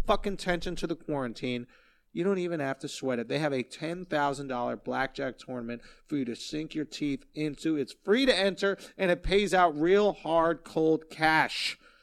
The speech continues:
which you may need when we go into martial law. Jo-, join now and start winning big today. And if you're sick and tired of getting the runarounds when you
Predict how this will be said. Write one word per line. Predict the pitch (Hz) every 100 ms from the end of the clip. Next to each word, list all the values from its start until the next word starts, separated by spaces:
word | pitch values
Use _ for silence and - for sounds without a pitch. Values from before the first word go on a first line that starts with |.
| _ _ -
which | 113 -
you | 117
may | 131 151
need | 165 208 214 156 - _ _ -
when | 120
we | 123
go | 127 135
into | 131 135
martial | 131 123 - 131
law. | 139 117 - _ _ _ _ _ -
Jo-, | 226 269 269 214
join | - 269 302 269
now | 262 214 123
and | 139 135
start | - 214 185
winning | 170 196 175
big | 147 170 -
today. | 160 165 147 - _ _ _ _ _ _ _ _ - -
And | 202 180
if |
you're | 143
sick | 147 180 160
and | 139
tired | 143 147 127
of |
getting | 107 139 131
the | 113 - - _ -
runarounds | 131 156 147 143 151 139
when | 123
you | 110